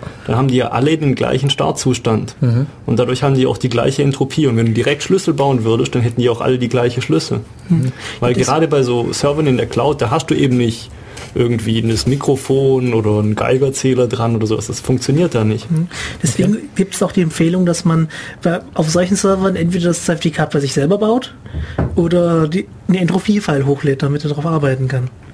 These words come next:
Speaker 2: Mhm.
Speaker 3: Weil virtuelle Maschinen haben ja eben keinen richtigen Zufall mehr.
Speaker 1: Ja.
Speaker 2: Okay. Äh, aber so, so ein Rechner,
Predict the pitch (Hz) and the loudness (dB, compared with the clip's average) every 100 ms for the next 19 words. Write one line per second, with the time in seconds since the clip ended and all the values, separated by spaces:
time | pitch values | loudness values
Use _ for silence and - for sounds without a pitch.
0 | - - 110 - 131 127 120 - - - | -10 -4 -2 0 0 0 -4 -8 -16 -16
1 | - - - 165 151 147 139 - - 175 | -16 -18 -4 -2 0 0 0 0 0 2
2 | 202 196 190 185 180 - - 170 202 170 | 2 2 2 2 0 -2 -2 0 2 2
3 | 147 151 - 147 143 139 135 - - - | 2 2 2 2 2 0 -2 -4 -16 -8
4 | - - - - - - - - - - | -8 -8 -12 -16 -20 -20 -18 -18 -18 -14
5 | - - 143 143 143 170 147 202 190 139 | -6 -2 0 0 0 -2 0 0 0 0
6 | 131 131 127 120 - - - - - - | 0 0 -2 -4 -8 -18 -16 -12 -12 -12
7 | - - - - - - - - 135 127 | -14 -18 -20 -20 -18 -16 -14 -6 -4 -2
8 | 127 - - - - - - - - - | -4 -6 -8 -8 -8 -8 -8 -12 -20 -20
9 | - - - - - - - - 175 131 | -20 -16 -16 -16 -16 -16 -16 -6 -2 0
10 | 147 139 135 143 143 139 170 185 175 | 2 2 2 2 2 2 2 2 2